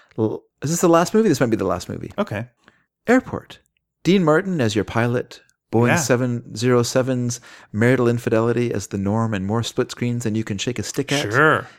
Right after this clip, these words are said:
Speaker 1: Yep, it's the seventies. Says, "Love the Arthur Haley book, and being an aviation nerd, this is a must."
Speaker 2: Yeah, it's really good. It set me off on watching all of those movies.
Speaker 1: Mm, I remember we went
Speaker 2: And with,
Speaker 1: went
Speaker 2: with,
Speaker 1: to that.
Speaker 2: uh, diminishing results.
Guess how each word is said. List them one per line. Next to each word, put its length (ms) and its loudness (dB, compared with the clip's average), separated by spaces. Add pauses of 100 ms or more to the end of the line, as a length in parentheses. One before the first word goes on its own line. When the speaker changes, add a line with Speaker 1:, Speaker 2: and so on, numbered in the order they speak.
(140)
Speaker 1:
Yep, 300 0
it's 160 -2
the 80 -4
seventies. 680 0 (300)
Says, 120 -4
"Love 260 2
the 120 2
Arthur 260 0
Haley 320 2
book, 380 -2
and 380 -6
being 240 0
an 120 -8 (140)
aviation 500 0
nerd, 360 -4
this 200 -6
is 160 -4
a 120 -2
must." 560 -10
Speaker 2:
Yeah, 400 2
it's 240 -4
really 180 2
good. 260 2
It 220 0
set 320 0
me 120 0
off 220 2
on 160 4
watching 380 0
all 220 2
of 80 -2
those 200 0
movies. 480 -2
Speaker 1:
Mm, 60 -6
I 40 0
remember 380 2
we 140 2
went 240 0
Speaker 2:
And 240 0
with, 220 2
Speaker 1:
went 80 -6
Speaker 2:
with, 220 2
Speaker 1:
to 80 -6
that. 140 -6
Speaker 2:
uh, 360 4
diminishing 560 0
results. 520 0